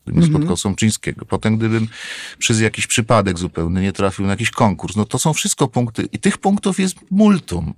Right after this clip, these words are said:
Speaker 2: Mhm, no, ale są
Speaker 1: Właściwie,
Speaker 2: takie, wiesz, klu-,
Speaker 1: właściwie,
Speaker 2: mhm.
Speaker 1: Kasiu, każdy, każde zdarzenie, które mogło mieć dwa wyjścia, jest
Speaker 2: Mhm.
Speaker 1: punktem zwrotnym. No, nie chcę się już powoływać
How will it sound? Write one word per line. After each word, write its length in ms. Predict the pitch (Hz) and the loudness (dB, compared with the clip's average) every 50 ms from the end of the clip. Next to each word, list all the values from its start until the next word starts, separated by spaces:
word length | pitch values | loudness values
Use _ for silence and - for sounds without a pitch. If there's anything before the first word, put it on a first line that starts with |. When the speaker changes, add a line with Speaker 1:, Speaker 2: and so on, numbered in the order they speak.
| _ 175 | _ 0
Speaker 2:
Mhm, 220 | 165 147 151 156 | 2 2 2 0
no, 60 | 165 | 0
ale 40 | 190 214 | 2 2
są 60 | 226 | 4
Speaker 1:
Właściwie, 280 | 233 240 - 262 233 | 4 4 4 4 4
Speaker 2:
takie, 240 | 247 - - - 277 | 4 4 4 2 2
wiesz, 280 | 262 311 302 262 170 - | 2 2 2 0 2 2
klu-, 120 | 117 123 | 2 4
Speaker 1:
właściwie, 240 | 226 247 240 143 127 | 4 4 4 2 0
Speaker 2:
mhm. 180 | - 156 202 196 | 0 2 4 4
Speaker 1:
Kasiu, 320 | 147 110 104 254 98 - - | 6 6 4 2 0 -2 -4
każdy, 520 | - - 139 151 160 160 147 147 160 151 135 - _ _ | -4 0 0 2 0 0 0 0 0 -2 -2 -6 _ _
każde 340 | - 143 165 165 156 160 147 | 0 0 0 0 0 -2 -2
zdarzenie, 560 | 135 127 123 117 113 117 117 104 90 92 90 | 2 2 2 2 2 2 2 0 0 -2 -4
które 240 | - - 104 104 101 | -4 -4 -4 -2 0
mogło 320 | 110 135 135 131 131 120 | 0 0 0 0 -2 0
mieć 240 | 113 110 95 98 95 | 0 0 -2 -2 -6
dwa 320 | 95 95 101 104 123 131 | -8 -4 0 2 2 2
wyjścia, 680 | 123 127 120 104 90 - - - - 101 104 113 123 - - - - | 4 4 2 2 2 -2 -4 -4 -2 0 0 0 -2 -4 -8 -8 -2
jest 220 | 117 131 151 139 | 2 2 2 2
Speaker 2:
Mhm. 80 | 151 147 127 127 | 2 2 0 0
Speaker 1:
punktem 200 | - - 123 123 | 0 -2 -4 -4
zwrotnym. 500 | 123 123 127 123 110 - 95 87 90 87 | -2 0 0 0 0 -2 -4 -4 -4 -4
No, 140 | 90 92 - - - - - - _ | -4 -6 -6 -10 -16 -18 -18 -12 _
nie 100 | - 107 | -4 -4
chcę 180 | - - - 104 | -2 -2 -2 -2
się 120 | - 113 | 0 -2
już 100 | 107 - | -2 -2
powoływać 540 | - 113 104 101 104 104 107 104 101 - | -2 -2 0 0 0 0 0 0 -2 -4